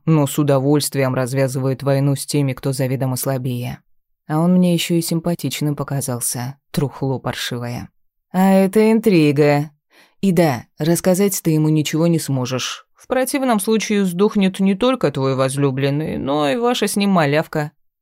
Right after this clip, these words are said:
Или что, стоило откинуться с зоны твоему ёбарю, как ты тут же забыла о дочери? Мамаша херова, цедит презрительно. Ах, вот оно что. Иванушку в детстве обижала мамка,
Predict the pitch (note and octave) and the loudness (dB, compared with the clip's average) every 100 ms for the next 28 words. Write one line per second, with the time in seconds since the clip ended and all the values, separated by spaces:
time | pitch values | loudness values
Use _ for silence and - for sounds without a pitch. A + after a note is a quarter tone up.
0 | _ - F#3 F#3 - F3 D3 - _ _ | _ 0 4 4 2 0 0 -4 _ _
1 | - F3 E3 D#3+ D#3 D3+ F3 E3 D#3+ - | -4 2 4 6 4 2 0 2 2 2
2 | D3+ D3+ E3 D3+ D3 D3 D3+ D3+ D#3+ E3 | 2 2 2 2 2 2 4 4 4 4
3 | D#3 D3+ D3 D3+ - D#3+ - E3 D#3 D#3+ | 4 2 2 -2 2 0 2 0 2 2
4 | D#3 E3+ G#3 A#3+ D#3+ B2+ B2 - B2 B2 | 4 2 2 4 4 2 -2 -4 -4 -4
5 | - _ E3 E3+ D3+ D3 C#3+ - C3 - | -8 _ 4 6 4 4 2 0 -6 -4
6 | C3 C3 B2+ B2 - _ _ _ - - | -2 -2 -2 -4 -8 _ _ _ -10 -6
7 | C#3 B2 - C3+ B2 C3 B2+ - B2 B2+ | -4 -4 -4 -4 -2 -4 -4 -4 -4 -4
8 | C#3 - _ _ _ _ _ D#3+ D3+ - | -4 -8 _ _ _ _ _ -4 -4 -4
9 | D#3+ F3 E3+ D3 C#3+ C#3 - C#3+ C3 C3+ | -2 0 0 0 -2 -2 -6 -6 -6 -8
10 | - _ _ _ _ D#3 C#3+ D#3 E3 D#3+ | -12 _ _ _ _ -4 -2 0 2 0
11 | - D#3+ D3+ D#3 D#3+ - D#3 D#3 D3+ D3+ | -2 -6 -4 -2 -2 -2 0 0 0 0
12 | D#3 D#3+ D#3+ E3 F3+ F#3+ C#3+ - C3 B2 | 0 0 0 0 0 0 -2 -4 -6 -6
13 | B2 | -8